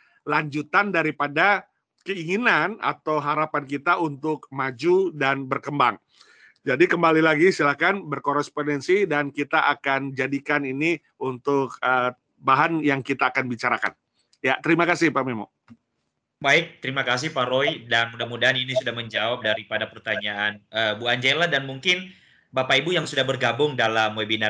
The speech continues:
Speaker 2: ini ya. Jadi udah dirangkum, jadi silakan berkolaborasi dengan Aprindo. Nah,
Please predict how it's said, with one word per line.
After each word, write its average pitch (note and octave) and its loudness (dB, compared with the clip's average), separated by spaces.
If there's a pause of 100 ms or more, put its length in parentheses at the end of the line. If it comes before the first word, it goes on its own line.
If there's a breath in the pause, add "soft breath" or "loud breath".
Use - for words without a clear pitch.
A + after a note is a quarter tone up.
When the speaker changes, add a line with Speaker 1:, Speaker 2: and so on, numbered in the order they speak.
Speaker 2:
ini A#2+ -2
ya. F#2+ -2
Jadi G#2 -4
udah G#2+ -2
dirangkum, A#2+ 2
jadi G#2+ -4
silakan C3+ -2
berkolaborasi C#3 -2
dengan A#2 0
Aprindo. F#2+ -12
Nah, C3 0